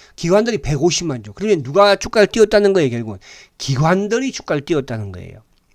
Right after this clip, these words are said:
기관들이. 그럼 누가 다 팔았어요? 개인들이 이백사십만 주를 팔았었죠. 기관 중에서 누가? 연기금이.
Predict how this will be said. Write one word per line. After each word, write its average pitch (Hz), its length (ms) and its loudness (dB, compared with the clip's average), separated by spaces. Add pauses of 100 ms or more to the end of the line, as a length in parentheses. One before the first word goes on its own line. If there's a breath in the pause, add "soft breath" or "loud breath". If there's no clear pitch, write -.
(140)
기관들이. 104 540 -8 (2000)
그럼 190 140 0
누가 180 140 2
다 196 120 6
팔았어요? 196 480 -4 (280)
개인들이 165 800 -2
이백사십만 160 840 -4
주를 104 140 -10
팔았었죠. - 600 -14 (1900)
기관 175 240 0
중에서 170 280 -2
누가? 135 340 -14 (920)
연기금이. 123 640 -10